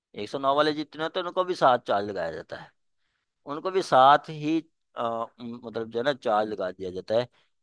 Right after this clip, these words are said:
ये देखें, ये यहाँ पे असलम, अ, जो है ना एक सौ नौ कमिट कर रहा है तो उसको भी साथ ही चार्ज लगाया जा रहा है, उसको भी साथ ही चार्ज लगाया जा रहा है।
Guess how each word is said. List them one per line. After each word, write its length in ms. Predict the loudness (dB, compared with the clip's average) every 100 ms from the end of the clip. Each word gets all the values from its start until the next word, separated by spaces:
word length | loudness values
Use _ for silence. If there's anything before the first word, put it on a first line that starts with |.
| _
ये 140 | -10
देखें, 260 | -8 -8 -10 -12 _ _ _
ये 400 | 0 4 4 0 0
यहाँ 240 | 4 4 4
पे 120 | -4
असलम, 520 | 0 -2 2 0 0 _ -6
अ, 60 |
जो 140 | -2 0
है 60 |
ना 120 | 2 2 2
एक 140 | -2
सौ 100 | -2
नौ 200 | -2 -2 -2
कमिट 260 | -4 -6
कर 160 | -4 -4
रहा 120 | -2
है 80 | -6 _ _ _ _
तो 140 | -6 -2
उसको 280 | -4 2 2
भी 300 | 6 4 4 _ _ _
साथ 520 | -6 4 8 8 6
ही 80 | 0
चार्ज 320 | -4 -6 -8 -10
लगाया 200 | -8 -8
जा 120 | -6
रहा 160 | -10
है, 60 | -12 _ _ _ _ _ _ _ _ _ _ _ _ _ _ _
उसको 200 | -12 -4
भी 220 | 2 2 2 _ _ _
साथ 640 | -18 -10 2 6 6 4 0
ही 200 | -2 -2 _ _ _ _ _
चार्ज 380 | -2 2 2 2
लगाया 360 | -6 -6 -8
जा 160 | -8 -10
रहा 160 | -12
है। 60 | -16